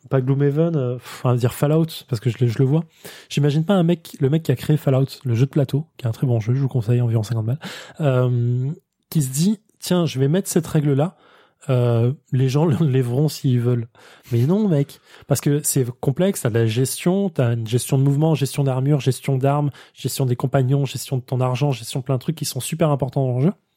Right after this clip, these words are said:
Et si à un moment tu supprimes une notion de cette règle, pour tout le monde autour de la table, ça va pas être la même chose pour tout le monde, en fait. Tout le monde n'aura plus les mêmes chances de gagner à ce niveau-là. Il y a, il y a, euh,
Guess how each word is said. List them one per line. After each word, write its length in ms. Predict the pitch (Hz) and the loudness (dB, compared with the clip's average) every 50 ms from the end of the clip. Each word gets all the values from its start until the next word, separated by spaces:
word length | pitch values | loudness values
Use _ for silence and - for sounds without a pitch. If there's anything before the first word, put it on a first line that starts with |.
| _ _ _ _ _ _ _ _ _ _ _ _ _ _ _ - - - _ | _ _ _ _ _ _ _ _ _ _ _ _ _ _ _ -20 -20 -4 _
Et 180 | 151 151 190 - _ - - - _ _ _ _ _ _ _ _ _ _ _ _ _ _ _ _ _ _ _ | -2 -2 -2 -4 _ -20 -20 -20 _ _ _ _ _ _ _ _ _ _ _ _ _ _ _ _ _ _ _
si 280 | - - - - 151 | -8 -8 -4 0 2
à 40 | 139 139 | 2 4
un 20 | |
moment 240 | 143 156 160 190 202 | 4 4 4 2 0
tu 140 | - - 147 | 0 -2 -4
supprimes 520 | - - - 160 - - 190 185 170 175 - - | -4 -4 -6 -6 -2 0 2 2 2 0 0 0
une 200 | 196 196 185 175 | 0 0 2 2
notion 300 | 170 160 - - 170 151 | 0 0 0 0 0 0
de 40 | |
cette 200 | - - 143 - | 2 2 0 0
règle, 440 | - - 185 208 214 180 135 135 135 - _ - _ _ _ _ _ _ _ _ | 2 0 0 2 2 2 0 0 -2 -8 _ -20 _ _ _ _ _ _ _ _
pour 160 | - - - - | -8 -8 -4 0
tout 100 | - 220 | 0 2
le 60 | 220 | 2
monde 120 | 214 190 | 2 2
autour 220 | 175 160 - 156 156 | 2 0 0 0 0
de 40 | |
la 100 | 147 135 | 0 0
table, 380 | 131 - 180 208 202 156 131 139 - _ - | 2 0 0 2 2 0 0 -2 -8 _ -8
ça 160 | - - 131 | -2 0 2
va 100 | 131 139 | 2 2
pas 120 | - 196 | 2 0
être 100 | 196 - | 2 2
la 80 | 156 139 | 2 2
même 160 | 139 160 170 | 2 2 2
chose 260 | 160 - - 202 - | 2 2 0 0 0
pour 140 | - 165 - | 0 -4 -6
tout 120 | - - 156 | -2 -2 -2
le 60 | 151 | 0
monde, 140 | 147 135 127 | 0 -2 -4
en 40 | |
fait. 140 | 113 - 131 120 | -4 -4 -6 -4
Tout 140 | - - | 0 2
le 40 | 165 | 2
monde 100 | 190 196 | 4 4
n'aura 260 | 160 139 135 131 - | 4 2 2 0 -2
plus 240 | - 196 202 220 208 - - _ | -4 0 0 0 0 -2 -4 _
les 160 | - 135 135 131 | 0 2 2 2
mêmes 160 | 135 135 123 | 2 0 -2
chances 400 | - - 165 156 160 - - - 156 | -2 -2 -2 -2 -2 -4 -10 -8 -4
de 120 | 147 131 127 | 0 0 2
gagner 380 | 117 127 123 131 143 156 160 - _ _ _ _ _ _ _ _ _ _ | 2 2 2 2 0 0 -2 -6 _ _ _ _ _ _ _ _ _ _
à 100 | - 131 | -10 -10
ce 80 | - - 139 | -6 -4 -4
niveau-là. 300 | 127 120 120 117 120 - - - - - - - - | -2 0 -2 -2 -4 -6 -12 -18 -20 -20 -20 -4 0
Il 60 | 139 | 2
y 20 | |
a, 140 | 131 131 151 | 2 2 2
il 60 | 160 | 2
y 60 | 139 135 | 2 2
a, 100 | 127 131 | 4 4
euh, 260 | 127 120 120 120 117 | 4 4 4 4 2